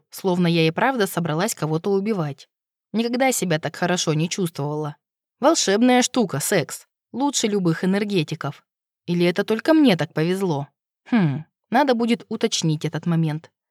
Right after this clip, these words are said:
Раз уж халат мой бесследно исчез, приходится обматываться одеялом, как римскому божеству.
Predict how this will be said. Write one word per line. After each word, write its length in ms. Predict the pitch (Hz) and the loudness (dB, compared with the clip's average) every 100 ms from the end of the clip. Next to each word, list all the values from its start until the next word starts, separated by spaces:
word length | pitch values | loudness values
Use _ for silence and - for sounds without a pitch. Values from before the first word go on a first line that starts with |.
| _ _ _ | _ _ _
Раз 280 | - 269 302 | -2 0 0
уж 80 | 233 | -2
халат 380 | - 165 175 170 | 0 2 2 2
мой 140 | 170 | 2
бесследно 580 | 165 180 - 170 160 151 | 2 -2 0 0 2 2
исчез, 520 | 156 - 294 311 - - | 0 0 2 0 -2 -10
приходится 640 | - 185 277 302 - - 175 | -2 0 2 2 0 2 2
обматываться 680 | 175 185 214 214 - 233 | 4 2 0 -4 -2 0
одеялом, 680 | 233 226 262 220 170 151 147 - | 0 0 0 2 2 0 -4 -6
как 200 | - 165 | -6 -2
римскому 440 | 190 165 - 156 160 | 0 0 0 -2 0
божеству. 600 | 175 196 220 - 165 | 0 0 -4 -4 -4